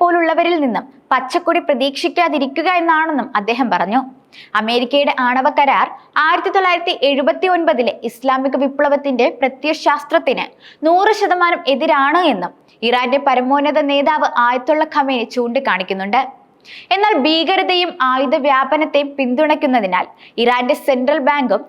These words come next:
ദേശീയ എണ്ണ കമ്പനിയും ഉൾപ്പെടെ ഇറാന്റെ സമ്പദ് വ്യവസ്ഥയ്ക്ക് നിർണായകമായ ഡസൻ കണക്കിന് സ്ഥാപനങ്ങളെ രണ്ടായിരത്തി പതിനെട്ട് മുതൽ കരിമ്പട്ടികയിൽ ഉൾപ്പെടുത്തിയിട്ടുണ്ട് എന്നാണ് അമേരിക്കയുടെ വാദം.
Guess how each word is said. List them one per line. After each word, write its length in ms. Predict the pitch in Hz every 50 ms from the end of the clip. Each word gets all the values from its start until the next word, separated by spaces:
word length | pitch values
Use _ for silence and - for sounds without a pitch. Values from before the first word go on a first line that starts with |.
| - - - - 247 302
ദേശീയ 320 | 320 330 320 - 392 392 - - 277
എണ്ണ 200 | 285 277 285 349 349 349
കമ്പനിയും 400 | 370 339 320 349 311 330 330 302 277
ഉൾപ്പെടെ 380 | 277 277 277 - 277 226 185 - - - 220
ഇറാന്റെ 300 | 220 226 226 240 233 277 277 - 277
സമ്പദ് 300 | 262 240 247 269 254 254
വ്യവസ്ഥയ്ക്ക് 520 | 285 285 294 277 - 311 311 254 - 202 254 - - - - - - 294
നിർണായകമായ 720 | 320 330 311 359 381 381 381 392 370 381 370 359 370 359 - 240 226
ഡസൻ 320 | 254 254 254 - 381 381 381 370
കണക്കിന് 340 | 359 359 349 349 320 330 330
സ്ഥാപനങ്ങളെ 680 | 330 - 330 285 269 277 269 320 302 285 254 220 196 180 180 - - - - - - 240
രണ്ടായിരത്തി 340 | 233 233 247 240 247 302 - -
പതിനെട്ട് 380 | 277 269 277 294 311 302 302 330 339
മുതൽ 220 | 302 226 220 247 - - -
കരിമ്പട്ടികയിൽ 640 | 302 269 262 277 294 294 339 269 339 302 302 320 311 - 254
ഉൾപ്പെടുത്തിയിട്ടുണ്ട് 720 | 254 247 - - 320 - - 349 349 - 349 320 294 294 349 339
എന്നാണ് 300 | 302 277 254 233 214 - - 202 208
അമേരിക്കയുടെ 520 | 220 233 254 269 277 254 262 220 202 185 190
വാദം. 260 | 185 185 214 254